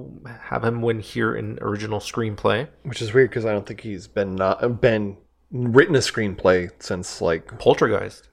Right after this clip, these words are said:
Speaker 2: Yeah.
Speaker 1: That, and that's the very reason. Like, uh, they, he could pull off the win here based off, um, you know, where else could we award him the win?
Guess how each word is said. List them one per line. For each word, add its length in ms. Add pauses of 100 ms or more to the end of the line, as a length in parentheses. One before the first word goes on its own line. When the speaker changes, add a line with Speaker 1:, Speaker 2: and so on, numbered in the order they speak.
Speaker 2:
Yeah. 240 (100)
Speaker 1:
That, 160
and 140
that's 240
the 160
very 280
reason. 320
Like, 200
uh, 200
they, 460
he 320
could 400
pull 180
off 220
the 100
win 240
here 280
based 460
off, 300 (480)
um, 520 (100)
you 100
know, 200 (720)
where 600
else 260
could 160
we 180
award 400
him 220
the 100
win? 380